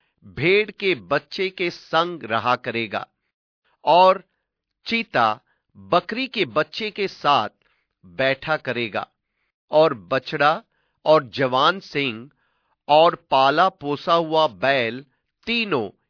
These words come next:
इकट्ठे रहेंगे और एक छोटा लड़का उनकी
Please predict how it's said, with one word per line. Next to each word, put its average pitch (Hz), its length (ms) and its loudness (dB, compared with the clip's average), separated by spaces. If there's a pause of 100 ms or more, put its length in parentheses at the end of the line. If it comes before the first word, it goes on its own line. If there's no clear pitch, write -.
(160)
इकट्ठे 160 520 -6
रहेंगे 113 580 -6 (640)
और 202 220 6
एक 214 260 0
छोटा 175 440 -2
लड़का 135 600 0 (460)
उनकी 180 440 -2